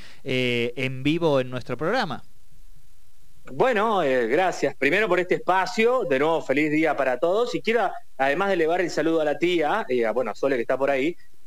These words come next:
Speaker 2: eh, quiero mandar un saludo a Presoli, que estuvo antes,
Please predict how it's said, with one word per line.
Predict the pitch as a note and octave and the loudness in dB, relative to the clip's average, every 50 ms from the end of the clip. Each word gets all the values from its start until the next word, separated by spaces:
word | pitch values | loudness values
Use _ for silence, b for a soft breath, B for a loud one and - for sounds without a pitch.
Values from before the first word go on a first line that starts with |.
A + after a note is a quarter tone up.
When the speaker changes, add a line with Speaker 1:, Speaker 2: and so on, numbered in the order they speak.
| - - - | -10 -4 0
Speaker 2:
eh, | D#3 D#3 D3+ D3 C#3+ C#3 C#3 C3+ C3+ C3 C3 C3 | 0 2 2 2 2 2 2 2 0 0 0 0
quiero | - G3 A#3 B3 | 0 -2 0 0
mandar | G#3+ F3 F#3+ A3+ | 0 0 0 0
un | A#3+ - | 0 0
saludo | - D#3+ F3+ A3 | 0 0 2 2
a | A3 E3+ | 2 0
Presoli, | D3+ C#3 C3+ - F#3 F3 D3+ C3 A#2+ B2 C3+ | 0 -2 0 2 2 2 2 2 0 0 0
que | C3+ C3 | 0 -2
estuvo | B2 - F3+ G#3 G#3+ G3+ F3 F3 | 0 2 2 2 2 2 2 2
antes, | F3 D#3 D3 C#3+ D3 D#3 G3 G#3+ - | 0 0 0 0 2 2 2 0 -4